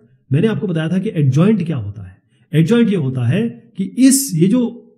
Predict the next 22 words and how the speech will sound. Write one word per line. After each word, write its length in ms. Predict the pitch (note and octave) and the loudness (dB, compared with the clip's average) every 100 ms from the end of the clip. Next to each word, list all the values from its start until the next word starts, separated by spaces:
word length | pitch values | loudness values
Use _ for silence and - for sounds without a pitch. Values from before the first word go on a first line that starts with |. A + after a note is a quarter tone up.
| - | -6
आपके 260 | E3 - F3+ | -4 -4 -6
पास 320 | G3+ A3 - D#3 | -4 -4 -2 2
matrix 440 | D3+ D3 A#3 - - - - | 2 2 -2 -4 -10 -16 -6
of 180 | G3 F#3 | -4 -2
cofactor 360 | F3 E3+ D#3 F#3 | 0 0 0 -2
है, 40 | |
इसका, 420 | G3 - - G3+ D3+ | -4 -6 -6 -6 -4
ये 120 | C#3 | -4
मान 120 | C#3+ | 0
लीजिए 180 | E3+ F#3 | 0 0
ये 80 | F#3 D#3+ | 0 0
ए 120 | D#3 | 0
है, 200 | A#2 D3+ - - _ _ - | 0 -6 -12 -20 _ _ -10
तो 100 | G#3 | -2
इसका 400 | F3 - A3 A3 - _ _ _ _ _ _ _ _ _ | -2 0 -2 -2 -8 _ _ _ _ _ _ _ _ _
transpose 500 | E3+ F#3 G3 - C#4+ | 0 2 0 0 2
निकालना 320 | F#3+ C3+ G#2+ G2 | 2 0 -4 -6
है, 80 | |
मतलब 220 | A#2+ D#3 B2 | -6 -2 0
ये 200 | B2+ G#3+ | 2 2
रो 180 | A3 G#3+ | 0 -2
को 480 | E3+ D3+ C3+ - - | -2 0 0 -2 -8